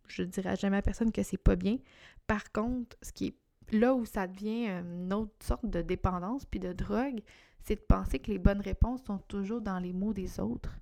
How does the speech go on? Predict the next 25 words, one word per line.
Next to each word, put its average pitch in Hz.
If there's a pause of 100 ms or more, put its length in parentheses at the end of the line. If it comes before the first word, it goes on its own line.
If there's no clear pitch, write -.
(680)
Versus 202 (300)
quand 220
tu -
lis 220 (260)
un 202
livre 240
puis -
que -
t'écris 240
en 302
même 247
temps 330 (140)
à 240
côté, 247
tu 330
sais, -
si 320
tu -
peux 240
avoir 269
un 262
cahier 226
de 220
notes, 254
là, 240